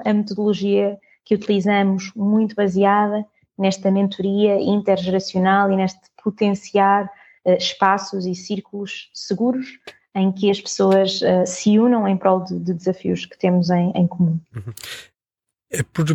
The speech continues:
Speaker 2: por ter essa percepção de que, de facto, que há essa diferença de, de oportunidades e de, e de acessos e, e tudo mais,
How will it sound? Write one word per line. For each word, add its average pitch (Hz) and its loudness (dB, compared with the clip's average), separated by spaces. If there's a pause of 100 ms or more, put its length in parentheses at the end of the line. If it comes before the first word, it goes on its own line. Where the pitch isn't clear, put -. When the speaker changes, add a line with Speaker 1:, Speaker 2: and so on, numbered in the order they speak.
(180)
Speaker 2:
por 139 2
ter 151 2
essa 143 0
percepção 127 0
de 139 0
que, - -8
de - -20
facto, - -4
que - -2
há 123 2
essa 120 -4
diferença 127 2
de, 117 -4
de 110 -6
oportunidades 113 -2
e 110 -6
de, 101 -12
e 104 -10
de 101 -10
acessos 107 0
e, 104 -2
e 101 -8
tudo 104 -18
mais, 107 -2